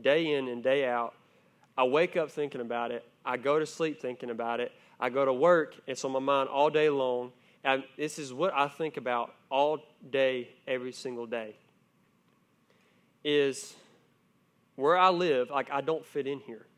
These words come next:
I feel like. I, there's a lot of people in this room that probably don't fit in, in the South, right? Because here, I'm gonna tell you, here's the general outlook of Christianity in the South. And I don't know what the rest of the world is like.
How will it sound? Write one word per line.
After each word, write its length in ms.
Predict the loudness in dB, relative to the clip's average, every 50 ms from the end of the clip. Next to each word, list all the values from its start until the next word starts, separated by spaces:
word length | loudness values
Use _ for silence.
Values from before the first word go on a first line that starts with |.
| _
I 80 | -16 -16
feel 200 | -10 -8 -8 -8
like. 200 | -8 -10 -12 -6 -2
I, 160 | -2 -2 -2 -6 -16 -20 _ _
there's 160 | -6 0 2
a 60 | 2
lot 260 | 4 6 8 8 8
of 100 | 6 4
people 300 | 0 -6 -6 -4 -2 -2
in 160 | -2 -2 -2 -2
this 180 | -4 -4 -2
room 160 | -4 -2 -2
that 100 | -2 -4
probably 260 | -4 -4 -4 -4 -4 -4
don't 220 | -4 -6 -6 -6
fit 220 | -8 -8 -8 -6
in, 240 | -4 -4 -6 -6 -6 -8
in 140 | -10 -10
the 80 | -10 -12
South, 540 | -10 -8 -8 -8 -8 -10 -18 -20 -20 -20 _ _ _ _ _ _ _
right? 280 | -2 0 0 0 0 -4 -12 -20 _ _ _ _ _ _ _ _
Because 200 | _ -2 0 4
here, 120 | 4 2
I'm 40 | 2
gonna 100 | 2 0
tell 140 | 0 2 2
you, 200 | 2 0 -2 -8 -14 _ _ _ _ _
here's 180 | _ 4 4 4
the 100 | 2 0
general 640 | 0 2 4 4 6 6 6 8 8 6 6 4 0 -8 -20 -20 2 _
outlook 440 | 10 12 12 10 10 6 6 6 4
of 100 | 0 -4
Christianity 760 | -2 -4 -4 -4 -2 -2 2 4 6 6 6 4 2 -2 -2 -4 -10 -20 _ _ _ _ _
in 160 | 0 0 0
the 60 | 0 -2
South. 580 | -2 0 0 0 0 -4 -14 -18 -20 -20 -20 -16 _
And 120 | 2 6 8
I 100 | 8 8
don't 140 | 8 8
know 120 | 8 8 8
what 160 | 8 6 4
the 80 | 2 2
rest 200 | 2 2 2 2
of 100 | -2 2
the 60 | 4
world 180 | 4 6 4
is 100 | 4 2
like. 300 | 2 4 6 6 4 2